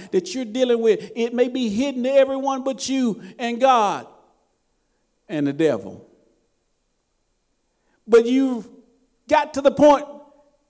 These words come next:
to where you're just sick and tired of being sick and tired. And you need to empty that closet out. Fathers, mothers, men and women of God. David said,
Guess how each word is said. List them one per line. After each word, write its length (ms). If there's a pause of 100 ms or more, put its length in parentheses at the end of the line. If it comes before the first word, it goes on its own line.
(720)
to 80
where 140
you're 180
just 400
sick 200
and 180
tired 380
of 80
being 220
sick 300
and 140
tired. 460 (880)
And 100
you 140
need 160
to 160
empty 240
that 220
closet 420
out. 400 (920)
Fathers, 760 (840)
mothers, 680 (960)
men 180
and 140
women 200
of 120
God. 580 (2000)
David 480
said, 360